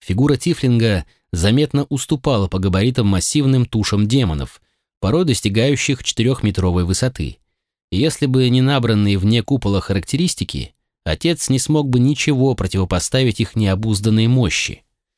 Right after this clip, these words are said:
Но система, что теперь властвует на большей части Ферна, уравняла шансы. Отец пользовался преимуществами низкорослого и ловкого тифлинга и кружил вокруг неповоротливых громил, пытаясь нанести удары в слабо защищенные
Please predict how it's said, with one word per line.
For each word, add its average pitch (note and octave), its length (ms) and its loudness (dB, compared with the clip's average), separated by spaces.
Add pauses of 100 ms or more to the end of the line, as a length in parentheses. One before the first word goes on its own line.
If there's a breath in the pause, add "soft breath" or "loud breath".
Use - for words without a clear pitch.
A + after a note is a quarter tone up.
(280)
Но B2+ 80 -4
система, D#3 500 0
что G#2 160 -6
теперь G#2+ 220 0
властвует F#2+ 580 0
на F#2 100 2
большей F#2 340 -2
части E2 300 -2
Ферна, C#3+ 520 0 (200 soft breath)
уравняла A#2+ 600 2
шансы. - 520 -6 (1700)
Отец - 380 -2
пользовался B2+ 560 0
преимуществами A2 760 0
низкорослого G#2+ 840 0 (180 soft breath)
и A#2+ 80 -2
ловкого A2+ 500 2
тифлинга D#2+ 520 -2
и D2 100 0
кружил B2+ 400 0
вокруг B2+ 380 -2
неповоротливых F#2+ 760 0
громил, G2+ 540 0 (380 soft breath)
пытаясь G#2 480 2
нанести F#2+ 440 0
удары G#2+ 360 2
в F#2+ 60 -4
слабо C3 380 0
защищенные F#2 800 0